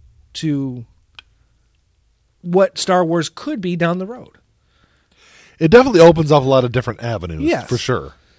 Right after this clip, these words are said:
Speaker 2: I don't, a-, and the issues, the issues I have with the movie are really small, and there's only, like, three of them.
Speaker 1: Yeah.
Speaker 2: They're
Speaker 1: Yeah.
Speaker 2: really big to me, but I just don't like the way that they
Speaker 1: Handled Luke.
Speaker 2: handled Luke. That was probably my biggest
Speaker 1: And
Speaker 2: issue
Speaker 1: I
Speaker 2: with the
Speaker 1: didn't,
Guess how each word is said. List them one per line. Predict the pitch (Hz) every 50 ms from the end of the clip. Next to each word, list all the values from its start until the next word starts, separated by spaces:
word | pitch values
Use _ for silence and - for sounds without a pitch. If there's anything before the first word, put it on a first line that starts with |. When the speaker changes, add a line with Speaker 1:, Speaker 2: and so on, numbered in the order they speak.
| _ - - - _ _ _ _ _ _ _ _ -
Speaker 2:
I | 147 170
don't, | 208 220 214 175 - - - -
a-, | - 214 226 202 220
and | 202 202 202 196 185
the | 185 - 185 226
issues, | 247 - 339 311 233 196 165 - - - - - - - - - - - _ _ _ _ _ -
the | 127 143 165 202
issues | 240 - - 269 190 156
I | 175 170
have | 165 170 156 147 135 123
with | 131 123
the | - 123
movie | 123 120 120 104 110 113 107
are | 107 113 120 117
really | 107 117 165 196 190 160 127
small, | - - 127 127 92 90 90 80 82 90 - -
and | - 120
there's | 135 120
only, | 147 170 160 139 123
like, | 110 110 104 101 -
three | - - 120 120 90
of | - - -
them. | 233
Speaker 1:
Yeah. | 226 170 131 110 95 - - - - _ -
Speaker 2:
They're | 151 196 208 208
Speaker 1:
Yeah. | 247
Speaker 2:
really | 262 208 175
big | 156 - - 165 165 151 143 -
to | - 113
me, | 131 151 156 143 110 98 101 107
but | 90 90 127 117 113 - - - - -
I | - 156
just | 185 208 -
don't | 190 180 165
like | 160 151 -
the | -
way | 143 143 139 135
that | 131 131 127 110
they | - 131 135 131 131 135 139 - _ _ _ _ _ _ _ _ _ _ _ _ _ _ _ _ -
Speaker 1:
Handled | 135 131 127 156 165 143
Luke. | 123 127 151 _ -
Speaker 2:
handled | 139 160 175 175 180 190 240
Luke. | 339 - - - -
That | 110 131 170 214
was | 262 -
probably | - 240 220 208 196 196 190
my | 175 175 175 180 170
biggest | 160 117 160 160 156 156 160 151 -
Speaker 1:
And | - 143
Speaker 2:
issue | - -
Speaker 1:
I | 135
Speaker 2:
with | 123 - -
the |
Speaker 1:
didn't, | -